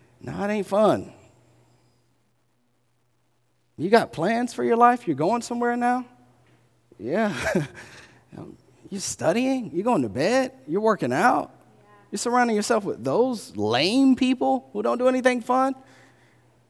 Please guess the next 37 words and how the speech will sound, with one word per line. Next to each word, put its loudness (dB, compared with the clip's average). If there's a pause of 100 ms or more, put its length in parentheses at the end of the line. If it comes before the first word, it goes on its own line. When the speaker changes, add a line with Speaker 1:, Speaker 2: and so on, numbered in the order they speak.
(160)
Speaker 1:
Yeah. -4 (1040)
Because 10
your 2
spirit 2 (460)
is, 4
is 0
now 4
taken -2
over. -6
Speaker 2:
Right. -20 (160)
Speaker 1:
And 2
your 2
life 8
has -8
changed. -12 (480)
So, 6
so 4
the 6
Holy 6
Spirit 4
has 2 (380)
a, 4
a, 10
a, 6 (140)
a 4
mind, 6 (320)
and 4
it 4
says 4
this 0
here, 8
no 8
one, 6
First -2
Corinthians 0
two 0
eleven, 4